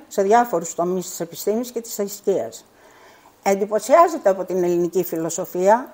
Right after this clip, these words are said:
θέλει όμως να μείνει πιστός στις παραδόσεις της θρησκείας του. Είναι αφέντης του εκλεκτικισμού αυτή η τυπικά ισλαμική τέχνη της διανοητικής αλχημίας,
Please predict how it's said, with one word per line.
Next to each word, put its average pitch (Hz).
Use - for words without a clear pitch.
θέλει 247
όμως 262
να 226
μείνει 247
πιστός -
στις -
παραδόσεις 180
της -
θρησκείας 160
του. 135
Είναι 277
αφέντης 254
του -
εκλεκτικισμού 190
αυτή 208
η 277
τυπικά 254
ισλαμική 208
τέχνη 226
της -
διανοητικής 208
αλχημίας, 202